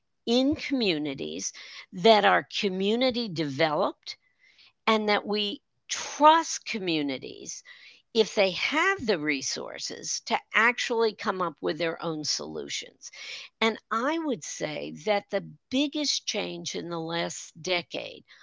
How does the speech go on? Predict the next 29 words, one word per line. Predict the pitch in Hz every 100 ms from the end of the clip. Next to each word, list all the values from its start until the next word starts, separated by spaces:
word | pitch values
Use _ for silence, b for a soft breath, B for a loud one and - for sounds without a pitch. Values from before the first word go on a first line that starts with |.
| B -
of | 180 160
those | 220 233
of | 233 175
us | 170 165
who | - 185
have | 175 147
worked | 147 180 196 -
in | 180 165
this | 160 160
system | - 165 156 - 170 160 156 - b b b
for | - 180
our | 151 151
whole | - 214 202 196
lives | 160 147 123 - - - B B B B -
is | 202 165 156 143 -
that | 170 175
we | 185 226
have | - 214 185 165 175 _ _
listened | 202 214 269 302 - 180 170 165
much | 180 208 233 277 285 -
more | 240 220
carefully | - 196 151 147 - - - _ B B B B _
to | - 190 -
impacted | 175 160 - 208 202 - 202 170
families | - 165 151 151 151 147 - -
and | 165
impacted | 151 143 - 208 196 - 190 156
youth | 160 165 135 139 - B B B
about | 180 165 185 180 175